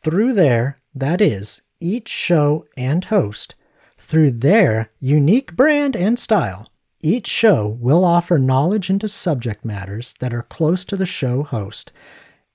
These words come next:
an honest viewpoint from the host's position, a light of hope in any topic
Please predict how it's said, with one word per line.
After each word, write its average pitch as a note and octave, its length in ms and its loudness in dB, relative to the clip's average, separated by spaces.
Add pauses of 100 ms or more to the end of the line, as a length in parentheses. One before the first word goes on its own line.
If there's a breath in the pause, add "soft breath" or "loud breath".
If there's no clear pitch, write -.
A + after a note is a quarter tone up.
(120)
an D3+ 140 4
honest F3+ 520 0
viewpoint C3 720 -2
from E3 220 2
the G#3 60 0
host's - 460 0
position, C#3+ 680 -6 (440)
a C#3+ 100 2
light C#3 360 4
of A3+ 120 0
hope C3 360 0 (180)
in C#3 180 -2 (100)
any A#3+ 260 0
topic A#2 580 -4